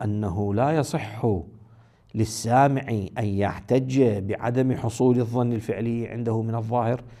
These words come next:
إذا أراد مخالفته، مهما كان السبب لعدم حصول ظنه، ما دام أن اللفظ بحالة من شأنه أن يثير الظن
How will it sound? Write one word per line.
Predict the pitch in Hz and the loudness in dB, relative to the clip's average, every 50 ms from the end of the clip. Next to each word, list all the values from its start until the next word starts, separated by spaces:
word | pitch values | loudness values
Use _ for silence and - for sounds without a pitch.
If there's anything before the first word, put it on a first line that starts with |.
| - - - - - _ - | -20 -20 -20 -20 -8 _ 4
إذا | 139 117 123 123 | 6 6 8 8
أراد | 120 113 117 120 123 120 120 117 113 117 | 6 6 6 6 6 6 6 6 6 4
مخالفته، | 110 107 - - 117 113 110 110 113 - 110 - 120 110 107 113 120 135 - - - - _ _ _ _ _ 123 | 2 0 0 0 2 2 2 2 0 -2 -2 -2 -2 -2 -2 -2 -4 -6 -8 -12 -18 -20 _ _ _ _ _ 0
مهما | 123 139 156 143 120 117 107 110 107 104 98 | 4 6 6 6 4 2 0 0 0 -2 -4
كان | 104 - 117 101 92 92 92 | -4 -2 -2 -2 0 -2 -4
السبب | 87 - - - - 113 98 98 98 90 92 95 92 90 | -6 -8 -10 -6 -2 -2 0 0 0 0 -2 -4 -4 -4
لعدم | 87 98 90 - 98 98 98 92 90 90 | -6 -6 -6 -6 -6 -6 -6 -6 -6 -8
حصول | - - - - 95 95 98 92 | -10 -12 -12 -10 -8 -8 -8 -8
ظنه، | 95 104 95 98 98 98 92 95 90 92 - - - - - - - - - | -8 -10 -10 -10 -10 -10 -12 -12 -12 -14 -16 -20 -20 -20 -20 -20 -20 -12 -6
ما | 104 104 104 92 90 | -2 0 0 0 2
دام | 92 95 117 117 104 87 82 87 | 2 4 4 4 4 2 0 -4
أن | 87 - - - 117 101 92 92 90 | -6 -8 -8 -8 -6 -6 -4 -4 -4
اللفظ | 90 90 95 113 117 101 - 101 101 95 | -4 -2 -2 -2 -2 -2 -4 -8 -10 -10
بحالة | 90 101 104 98 98 87 - 117 113 104 101 - - - - 107 98 98 101 | -10 -10 -10 -10 -10 -8 -6 -4 -4 -4 -4 -6 -8 -10 -10 -10 -10 -8 -8
من | 101 104 101 | -8 -8 -8
شأنه | 101 - - - - 98 107 101 95 98 - - 117 | -6 -6 -6 -6 -4 -6 -10 -10 -10 -12 -10 -8 -6
أن | 113 110 | -6 -4
يثير | 107 107 - - 147 156 156 151 | -6 -6 -6 -4 -2 -2 0 0
الظن | 143 143 147 165 175 214 | -2 0 0 -2 -2 -2